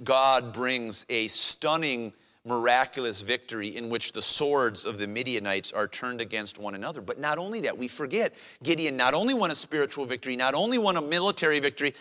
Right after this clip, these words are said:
he won a political victory. You say, "How so?" Well, what happened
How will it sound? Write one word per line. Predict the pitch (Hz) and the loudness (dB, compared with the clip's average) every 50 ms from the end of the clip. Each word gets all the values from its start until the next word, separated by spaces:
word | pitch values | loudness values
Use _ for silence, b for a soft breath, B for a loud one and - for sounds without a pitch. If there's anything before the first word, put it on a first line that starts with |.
| B B | B B
he | - - 220 226 | 2 4 6 6
won | 220 247 247 | 8 6 6
a | 254 | 4
political | 247 - 220 226 240 302 330 339 - 320 294 | 4 4 4 4 6 6 6 6 6 4 4
victory. | 226 196 - - - - 156 135 117 95 82 - _ _ _ _ _ _ _ _ _ _ _ _ _ _ _ _ _ _ _ | 4 2 2 0 0 -2 0 0 0 -2 -4 -8 _ _ _ _ _ _ _ _ _ _ _ _ _ _ _ _ _ _ _
You | - 208 208 | 0 2 4
say, | 240 233 | 6 6
"How | 226 220 226 233 240 | 8 8 8 8 8
so?" | 214 - 277 294 302 302 269 202 143 101 - B B B B B B B B B B | 8 8 8 10 10 10 10 8 6 4 0 B B B B B B B B B B
Well, | - 214 247 233 220 208 | 6 8 10 10 10 10
what | 226 269 294 | 10 8 8
happened | 285 233 226 240 262 277 269 - 185 170 175 180 | 8 6 6 6 6 6 6 4 2 2 2 2